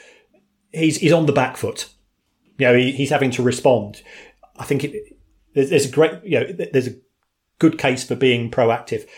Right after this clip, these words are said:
He, what he said is that as far as the level of due diligence that he undertook when he bought the club,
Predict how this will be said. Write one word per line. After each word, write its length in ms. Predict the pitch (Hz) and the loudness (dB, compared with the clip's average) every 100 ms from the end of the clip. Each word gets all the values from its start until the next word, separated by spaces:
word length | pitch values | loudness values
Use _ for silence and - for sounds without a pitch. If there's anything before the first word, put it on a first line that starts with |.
| - - _ | -20 -20 _
He, 240 | 117 170 | -4 0
what 180 | 156 160 | 2 4
he 160 | 214 196 | 2 0
said 320 | - 127 123 | 0 0 0
is 160 | 139 123 | 0 0
that 200 | 131 - - - _ _ _ _ - | -2 -4 -16 -20 _ _ _ _ -4
as 160 | 131 - | -4 2
far 240 | 185 190 | 4 4
as 120 | 147 | 2
the 120 | 135 | 2
level 280 | 131 143 135 | 2 0 -2
of 120 | 113 | -6
due 180 | - 131 | -6 -6
diligence 800 | 123 123 123 131 - - - - - | -4 -4 -4 -6 -8 -16 -18 -12 -2
that 160 | 131 | 0
he 160 | 165 151 | 4 4
undertook 600 | 123 113 113 - 123 - | 2 -4 -6 -2 -2 -2
when 120 | 120 | -4
he 100 | 113 | 0
bought 300 | 117 170 - | 4 4 4
the 80 | - | -4
club, 320 | - 151 - | -10 -10 -12